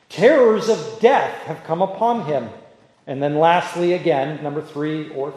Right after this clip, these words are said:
four, however you want to count it, fearfulness and trembling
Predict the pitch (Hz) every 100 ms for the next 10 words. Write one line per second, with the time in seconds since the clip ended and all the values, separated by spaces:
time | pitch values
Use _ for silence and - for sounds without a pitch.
0 | - 131 143 131 131 135 147 170 185 123
1 | 104 113 - - _ _ _ - 220 240
2 | 233 220 214 226 220 - - 214 208 196
3 | 170 151 139